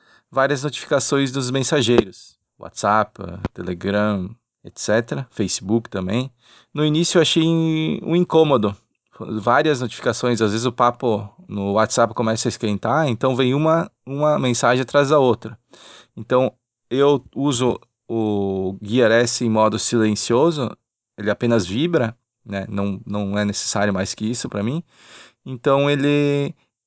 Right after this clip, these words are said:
é, fica o celular vibrando e o Gear S vibrando logo em seguida, questão do, ou ao mesmo tempo praticamente, avisando das notificações das mensagens. Então muitas mensagens ao mesmo tempo pode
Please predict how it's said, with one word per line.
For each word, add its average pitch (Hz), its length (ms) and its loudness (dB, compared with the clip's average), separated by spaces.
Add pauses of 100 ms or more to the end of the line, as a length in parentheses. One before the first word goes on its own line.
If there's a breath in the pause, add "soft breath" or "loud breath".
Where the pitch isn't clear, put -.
(100)
é, 120 220 -2
fica 131 240 0
o 143 60 4
celular 143 400 2
vibrando 165 600 -14 (200)
e 156 140 -4
o 143 120 0
Gear 143 280 2
S 135 400 0 (200)
vibrando 131 640 0 (100)
logo 139 220 4
em 156 60 2
seguida, 131 540 0 (540)
questão 120 340 -4
do, 113 160 -2
ou 117 340 2
ao 117 120 4
mesmo 135 300 -8
tempo 139 360 -14
praticamente, 113 760 -4 (340)
avisando 139 440 2
das 131 200 4
notificações 139 520 -4
das 135 100 -4
mensagens. 120 680 0
Então 123 240 -2
muitas 165 380 4
mensagens 123 560 2
ao 113 60 2
mesmo 113 240 0
tempo 143 320 -4
pode 147 280 2